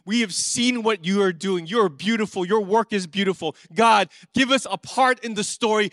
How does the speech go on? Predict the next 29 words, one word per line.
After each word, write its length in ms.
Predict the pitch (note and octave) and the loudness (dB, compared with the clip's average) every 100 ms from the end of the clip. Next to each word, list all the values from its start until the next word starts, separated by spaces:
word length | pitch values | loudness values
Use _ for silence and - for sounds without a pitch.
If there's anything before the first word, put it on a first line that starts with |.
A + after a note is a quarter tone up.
| _ | _
today. 560 | - A3+ F3+ D#3+ D3 G#2 _ _ _ _ _ _ _ _ | -4 -2 -2 -4 -6 -10 _ _ _ _ _ _ _ _
Thank 360 | B3+ A#3+ G#3 A#3 | 2 2 2 -2
you, 160 | A#3+ | 0
Lord. 320 | G#3+ A3 G#3 | 0 0 0
We 120 | F#3 A3 | -2 -2
love 280 | A3+ A#3+ | 0 0
you 120 | G3+ G#3+ | -2 -6
so 380 | - - A#3 | -4 0 0
much. 460 | A3+ G#3+ F#3 - - _ _ - | 0 -2 -2 -4 -12 _ _ -2
We 100 | G#3 | 2
love 240 | G#3+ G#3+ | 2 2
you 80 | G3+ | 0
so 380 | - - G#3 G3 | -2 0 0 0
much. 440 | F3 C#3 - - _ _ _ _ _ _ _ _ _ | -2 -4 -8 -16 _ _ _ _ _ _ _ _ _
You 220 | F#3 G3+ G3 | -2 2 2
are 120 | D#3 | 2
so 280 | - F3 E3 | 0 0 0
good. 280 | D3+ C#3+ B2 | 0 0 0
You 200 | E3 D#3+ | 0 0
are 80 | C3+ | 0
so 240 | - D3 | -2 -2
real. 400 | B2+ A#2 G2+ F#2+ _ _ _ _ _ _ - | 0 -2 -4 -10 _ _ _ _ _ _ -2
Bless 520 | D#3+ G3 G3 - - _ _ _ - | 2 2 2 -4 -10 _ _ _ -4
our 120 | D#3 | -4
church. 380 | - G3 F#3 - | 0 0 -2 -2
Bless 260 | E3 E3 | -2 -2
this 140 | - D#3+ | -4 -6
city. 420 | - D#3+ B2 A2+ _ _ | -2 -2 -2 -8 _ _
God, 260 | D#3+ D3 | -6 -4